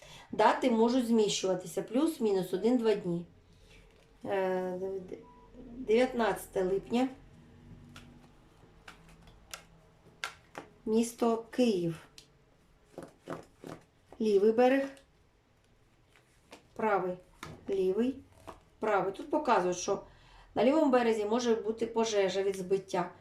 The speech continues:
На правому березі також тут, бачите, як башта, щось як уламки, е, будуть, щось не спіймають. Лівий, о, дивіться, тут, туз і тут. Тобто, я би сказала зараз, що на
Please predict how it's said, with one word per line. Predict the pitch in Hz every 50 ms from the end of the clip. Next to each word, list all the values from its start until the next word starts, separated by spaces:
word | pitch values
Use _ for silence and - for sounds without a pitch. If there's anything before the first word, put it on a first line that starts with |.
| - _ _ _ -
На | 208 202
правому | - 214 226 226 254 254 254
березі | 240 247 240 233 226 226 220 214
також | - 220 226 - - 240 233 - -
тут, | - 208 202 - - - -
бачите, | - 214 214 220 - -
як | 185 190
башта, | 196 202 202 202 - - 196
щось | 190 - 214 202 -
як | 208 202 - - _ _ _ _ _ -
уламки, | 220 220 226 214 202 190 190 - - 185 185 - - _ _ _ _ _ _ -
е, | - 196 185 185 180 175
будуть, | 185 208 202 202 196 - - 208
щось | 196 - - 214 196 - - -
не | 196 196 202 202
спіймають. | 196 - - 240 226 220 202 180 170 170 180 180 - - - - - - -
Лівий, | 202 208 220 247 254 269 277 277 277 - - _ _ _ -
о, | 196 185
дивіться, | 185 185 175 175 - 190
тут, | - - - 247 233 - - - - -
туз | - 220 220 220 - - - - _ _ _ _ _ _ _ _ _ _ _ _ _ _ _
і | - 208
тут. | - - 202 185 165 - - _ _ _ _ _ _ _
Тобто, | - 247 262 247 247 - 226
я | - - 175 185 240 262 269
би | 254 240
сказала | - - 233 214 202
зараз, | 214 214 208 208 196 196 - -
що | - - 208 202
на | 202 196 196 190 180 180 - - -